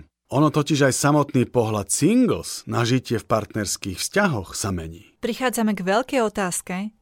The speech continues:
Speaker 2: prečo je toľko singles? Mňa najviac na štúdiách zaráža,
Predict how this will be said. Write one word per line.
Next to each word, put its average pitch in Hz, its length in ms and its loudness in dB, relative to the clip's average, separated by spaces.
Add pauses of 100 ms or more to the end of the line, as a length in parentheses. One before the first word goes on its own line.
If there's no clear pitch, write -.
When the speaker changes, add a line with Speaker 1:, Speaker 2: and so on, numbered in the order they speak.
(280)
Speaker 2:
prečo 220 480 0
je 170 160 -8
toľko 175 560 -6
singles? - 640 -6 (480)
Mňa 208 160 4
najviac 269 480 0
na 220 80 0
štúdiách 214 480 -4
zaráža, 160 800 -4